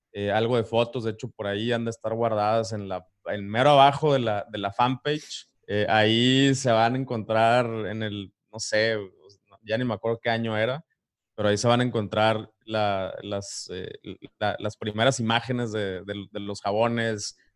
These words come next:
Usábamos así papel de ese que es como reciclado, pero que tiene como texturas, eh, y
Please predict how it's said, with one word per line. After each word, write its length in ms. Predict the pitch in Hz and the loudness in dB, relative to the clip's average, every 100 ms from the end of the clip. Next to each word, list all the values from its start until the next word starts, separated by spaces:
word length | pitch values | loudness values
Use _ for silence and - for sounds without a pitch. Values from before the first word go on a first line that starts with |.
| _ | _
Usábamos 540 | _ - 110 117 127 113 | _ 0 2 4 2 -2
así 200 | 104 113 | -4 -2
papel 800 | 123 - 117 113 120 117 104 - _ _ _ _ | -2 2 4 4 4 0 -4 -8 _ _ _ _
de 120 | 101 107 | -8 -6
ese 180 | 120 | -6
que 80 | 110 | -4
es 100 | 117 | -4
como 200 | - 131 | 0 2
reciclado, 760 | 127 120 - 110 113 113 123 107 | 2 0 -6 -6 4 6 4 2
pero 140 | 113 | -2
que 60 | 98 | -2
tiene 200 | 104 120 | -4 -4
como 240 | 127 113 | -4 -6
texturas, 1000 | 101 - - 127 123 123 113 - - _ _ _ _ _ _ _ | -8 -8 -2 0 2 2 -2 -8 -16 _ _ _ _ _ _ _
eh, 580 | 104 101 98 98 95 92 - _ _ | -4 -2 -2 -2 -2 -6 -12 _ _
y 800 | 92 - 110 104 101 101 98 | -20 -10 -6 -4 -2 -2 -4